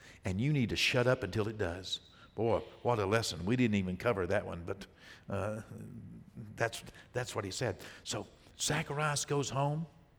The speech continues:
and his wife conceives. For the first five months, she was so embarrassed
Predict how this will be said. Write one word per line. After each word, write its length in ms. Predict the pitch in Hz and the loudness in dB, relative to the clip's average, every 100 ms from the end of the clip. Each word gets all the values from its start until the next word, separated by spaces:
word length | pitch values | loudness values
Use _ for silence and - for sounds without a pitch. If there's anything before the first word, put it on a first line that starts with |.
| - - - - - - | -20 -20 -20 -20 -8 2
and 380 | 101 95 92 - - - - - - - - - | 4 4 0 -8 -16 -20 -20 -20 -20 -20 -20 -10
his 220 | - 101 | -6 -2
wife 380 | 107 156 156 - | 0 2 0 0
conceives. 840 | 107 - 147 151 160 170 - - - - - - - - | -4 0 0 2 0 -2 -2 -2 -6 -20 -20 -20 -20 -4
For 120 | 127 | -2
the 100 | 107 | -2
first 500 | - 165 180 180 - | -2 2 2 2 -2
five 340 | 156 151 135 | -2 0 -2
months, 280 | 127 165 117 | 2 2 2
she 200 | - 175 | 0 2
was 180 | 143 113 | 2 2
so 260 | - 156 | 2 2
embarrassed 800 | 147 104 95 127 165 110 - - | 2 2 0 2 2 2 -2 -4